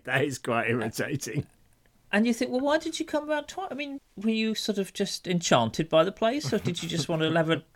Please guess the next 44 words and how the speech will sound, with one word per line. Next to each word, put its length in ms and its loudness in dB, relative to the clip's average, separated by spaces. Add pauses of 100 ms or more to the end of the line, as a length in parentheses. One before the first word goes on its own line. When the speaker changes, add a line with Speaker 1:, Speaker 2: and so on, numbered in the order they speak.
(160)
Speaker 2:
closer 340 8
look 240 6
at 60 0
my 140 4
books?" 440 0
What 80 0
Speaker 1:
It's 80 -4
Speaker 2:
do 60 -2
you 20 2
Speaker 1:
probably 260 12
your 180 12
neighbours 680 10
just 220 2
wanted 260 6
to 120 4
come 180 8
round 220 8
and 120 12
have 120 8
a 60 12
Speaker 2:
Just 160 6
Speaker 1:
look. 120 4 (180)
<laughs> 100 2
Yeah. 160 0 (220)
Speaker 2:
just, 160 -6 (260)
were 80 4
you 140 6
health 380 8
inspector 560 4
or 100 0
something? 340 -2
What 240 2
are 120 8
you? 140 4 (120)
Speaker 1:
<laughs> 140 -4
Speaker 2:
Anyway, 300 6 (840)
that's 220 0
a 40 2
really 140 12
Speaker 1:
Yeah, 180 12
Speaker 2:
odd 60 10
Speaker 1:
that's 220 6
Speaker 2:
thing. 100 4
Speaker 1:
annoying. 400 2